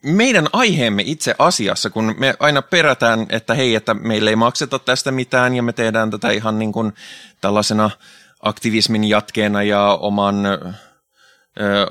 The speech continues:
oman niin kuin filosofian jakamisesta, niin jos lähettäisitte vaikka palautetta, niin tiedetään, että ihmiset kuuntelee ja jos vaikka ihmisillä on jotain ajatuksia, niin,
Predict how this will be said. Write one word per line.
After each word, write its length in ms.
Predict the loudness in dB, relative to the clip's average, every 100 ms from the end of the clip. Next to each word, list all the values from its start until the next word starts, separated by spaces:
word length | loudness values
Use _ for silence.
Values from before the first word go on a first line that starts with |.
| -6 -18 -18 -18 -12 -4
oman 300 | 0 0 0
niin 160 | -2
kuin 180 | -2 -6
filosofian 920 | -4 -2 0 -2 -4 -2 -2 -2 -2
jakamisesta, 1000 | -2 0 0 0 -2 -4 -4 -6 -2 -2 -2 -14 -20 _
niin 400 | -4 -2 0 -2
jos 220 | -2 -4 -4
lähettäisitte 580 | -6 -4 -4 -4 -4
vaikka 220 | -2 -2 -6
palautetta, 800 | -2 0 2 2 0 -4 -4 -4
niin 120 | -2
tiedetään, 460 | -2 -2 0 -2
että 140 | -2 -4
ihmiset 320 | -4 -6 -6
kuuntelee 520 | -4 -2 0 2 4
ja 80 | 2
jos 220 | 0 0
vaikka 240 | -2 0 -2
ihmisillä 420 | -2 -4 -2 0
on 80 | -2
jotain 280 | -2 -2
ajatuksia, 640 | 0 0 -2 -6 -6 -4 -4
niin, 220 | -4